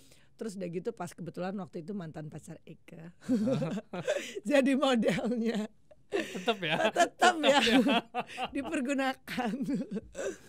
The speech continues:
Speaker 1: Ya udah, terus udah gitu, eh, pas rekaman masih oke, tapi ternyata nyanyi itu susah, perlu pakai teknik. Terus udah gitu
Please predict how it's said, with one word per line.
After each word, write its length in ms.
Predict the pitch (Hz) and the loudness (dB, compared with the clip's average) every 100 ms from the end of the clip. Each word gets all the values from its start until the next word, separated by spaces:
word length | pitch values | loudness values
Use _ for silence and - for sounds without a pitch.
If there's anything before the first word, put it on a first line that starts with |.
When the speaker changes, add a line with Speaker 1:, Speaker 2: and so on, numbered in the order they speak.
| - - | -20 -14
Speaker 1:
Ya 220 | - 269 302 | -4 -2 0
udah, 160 | 285 | -2
terus 240 | 294 294 277 | -4 -6 -2
udah 140 | 247 | -2
gitu, 260 | 214 214 269 - - | -2 -2 -4 -6 -6
eh, 340 | 208 202 202 208 - - - | -4 -2 -4 -6 -16 -20 -8
pas 260 | - 240 233 - | 0 0 0 -8
rekaman 560 | 233 240 247 247 311 330 | -8 -2 0 0 -2 -4
masih 240 | 233 233 | -6 -6
oke, 400 | 196 - 214 208 | -8 -8 -6 -6
tapi 320 | 196 190 226 | -6 -10 -8
ternyata 380 | 240 196 196 247 | -10 -6 -6 -6
nyanyi 340 | 226 185 185 180 | -8 -8 -8 -10
itu 140 | 233 | -14
susah, 500 | - 202 - 196 185 | -12 -12 -10 -8 -8
perlu 240 | - 170 | -8 -12
pakai 300 | 165 147 - | -12 -14 -14
teknik. 560 | - 185 - 196 196 - | -12 -14 -12 -10 -10 -10
Terus 240 | - 180 180 | -14 -14 -10
udah 140 | 175 | -10
gitu 280 | 156 - | -10 -10